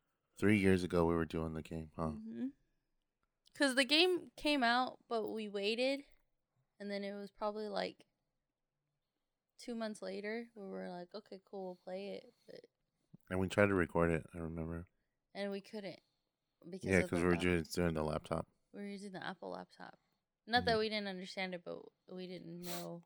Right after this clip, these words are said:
Speaker 2: what we could use.
Speaker 1: We had the
Speaker 2: Apple.
Speaker 1: Elgato, and we couldn't use, like, a regular recording thing.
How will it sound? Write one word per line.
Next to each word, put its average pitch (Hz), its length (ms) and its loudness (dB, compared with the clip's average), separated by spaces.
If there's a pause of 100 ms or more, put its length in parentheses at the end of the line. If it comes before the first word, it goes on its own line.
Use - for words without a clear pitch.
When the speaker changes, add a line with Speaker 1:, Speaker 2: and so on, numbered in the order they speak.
Speaker 2:
what - 280 -8
we 180 180 -8
could 160 220 -10
use. 175 320 -6
Speaker 1:
We 95 160 2
had 92 200 6
the 92 80 4
Speaker 2:
Apple. 87 220 4
Speaker 1:
Elgato, 85 560 6
and 80 80 0
we 80 100 -2
couldn't 82 280 -4
use, 80 380 -6
like, 80 240 -4
a 80 200 -2
regular 80 540 2 (1300)
recording 85 500 4
thing. 78 240 -6